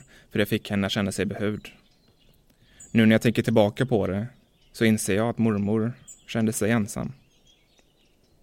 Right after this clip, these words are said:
Jag ska försöka återge allt det som hände kronologiskt och så detaljrikt jag kan. Men jag var liten och jag har förträngt mycket av min barndom där,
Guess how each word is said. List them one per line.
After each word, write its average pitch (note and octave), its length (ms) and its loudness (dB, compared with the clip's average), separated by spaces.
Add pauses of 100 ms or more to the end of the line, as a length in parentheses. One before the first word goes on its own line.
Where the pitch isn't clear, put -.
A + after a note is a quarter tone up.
(1400)
Jag B2+ 120 -2
ska C#3 140 0
försöka C#3 420 0
återge A2 440 2
allt A#2 240 2
det G2+ 80 0
som G#2 160 -4
hände G2+ 340 -4
kronologiskt G#2+ 1080 -2
och A#2+ 100 -8
så A#2 100 -4
detaljrikt G#2 540 -4
jag G2+ 100 -6
kan. - 260 -12 (840)
Men A2+ 120 2
jag A2 80 6
var A2 80 4
liten G#2+ 540 2
och F#2 140 -4
jag G#2 60 2
har G#2 60 0
förträngt A2 580 0
mycket G#2 240 -4
av F#2 80 -2
min G2 160 -4
barndom G2+ 400 -2
där, G2 160 -8